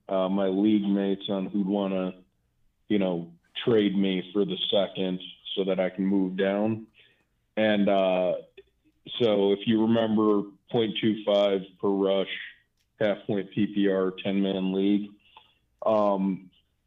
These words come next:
and I, like, I thought of it later, but I was wondering if you were given the opportunity to pick between Ja'Marr Chase and, um,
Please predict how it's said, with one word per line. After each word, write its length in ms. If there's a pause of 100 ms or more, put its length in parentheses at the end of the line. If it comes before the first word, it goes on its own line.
(140)
and 160
I, 220
like, 200
I 140
thought 220
of 80
it 120
later, 500
but 180
I 100
was 280 (520)
wondering 920
if 260
you 140
were 160
given 420
the 160
opportunity 920
to 100 (160)
pick 240
between 760 (680)
Ja'Marr 400 (140)
Chase 340 (440)
and, 640 (960)
um, 600